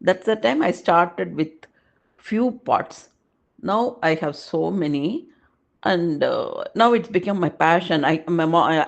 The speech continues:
every day I can't spend time without spending time with my plants.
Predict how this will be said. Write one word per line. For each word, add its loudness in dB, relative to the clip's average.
every 2
day 2
I 2
can't 0
spend 0
time 2
without 0
spending -2
time -2
with -6
my -10
plants. 0